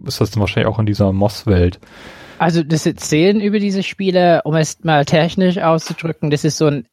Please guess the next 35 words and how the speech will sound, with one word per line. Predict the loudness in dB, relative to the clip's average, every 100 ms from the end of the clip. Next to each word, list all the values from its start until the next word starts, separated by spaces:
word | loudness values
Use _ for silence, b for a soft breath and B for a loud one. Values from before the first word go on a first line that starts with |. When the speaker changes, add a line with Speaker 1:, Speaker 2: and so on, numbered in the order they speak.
| -4
Speaker 2:
epistemologischer | -4 -2 -4 -2 0 2 4 2 0 -2
Bruch, | -2 0 0 -2 -10 -10
<laughs> | -4 -4 -4 -2
wie | 0 2
wir | 0
sagen, | -2 -2 0 -2 -6 -6
wie | -4 -2
ich | -4
es | -6 0
sagen | 0 0 0
würde, | 0 2 0 B -18
Speaker 1:
Mhm. | -8 0
Speaker 2:
in | 2
meine | 2 0
Berufswel-, | -2 -2 -2 -2 -6 -2 2 4 4
in | 2 0
meine | 0 -2
Berufswelt. | -4 -8 -2 0 2 2
Also | 0
es | -2
ist | -2
irgendwie, | -4 -2 -2 -4 _ _ _ _
da | -2
ist, | -2 -2 0
äh, | 2 4 4 2 -4 _ _ _ -6
ein, | -4 -4 -6 -14 _ _ _ _
da | -4
ist | -4 -2
ein | -4
Sprung | -4 -4 0 2 2 0 -2 -4
der | -2 0
Erfahrung | 0 0 2 2 2 0 -2
drin, | 0 0 0 -2 -6 _ _ _ _ _ _ _ 0
äh, | 2 2
wo | 0 0